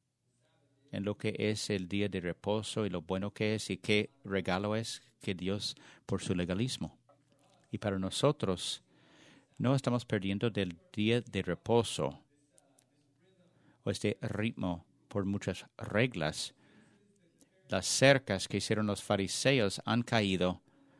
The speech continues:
han llegado s-, s-, pastos, en s-, pero sin mucha estructura, un poco de ese, de esas leyes,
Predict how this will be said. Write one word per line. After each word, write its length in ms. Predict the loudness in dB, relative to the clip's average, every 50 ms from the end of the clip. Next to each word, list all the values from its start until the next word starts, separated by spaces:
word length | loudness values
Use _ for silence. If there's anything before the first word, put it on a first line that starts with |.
| _ -20 -20 -20 -20 _ _ _ _ _ -4
han 140 | -2 -2
llegado 300 | 0 0 0 0 0 0
s-, 560 | -2 -4 -6 -8 -8 -8 -10 -12 -16 -20 -20 -20
s-, 160 | -20 -20 -20 -20 _ _ _ _ _
pastos, 540 | 2 4 4 4 4 0 -2 -4 -4 -2 -4
en 40 | -4
s-, 240 | -6 -8 -12 -16 -18 _ _ _ _ _ _ _ _ _ _ _ _ _ _ _ _ _ _ _ _
pero 200 | -6 -6 -4 -4
sin 200 | -2 -2 0 0
mucha 280 | 0 0 0 0 0 0
estructura, 760 | 0 0 -2 -4 -6 -4 -2 0 0 2 2 2 2 0 -2 -8 _ _ _ _ _ _ _ _ _ _ _ _ _ _ _
un 180 | -4 -4 -4 -2
poco 380 | 0 0 0 0 0 0 -2
de 180 | 0 -2 -2 -2
ese, 340 | -2 -2 -2 -2 -2 -2 -4 _ _ _ _ _ _ -20
de 220 | -16 -10 -8 -8
esas 260 | -6 -4 -4 -4 0
leyes, 480 | 0 2 2 2 0 -2 -4 -6 -10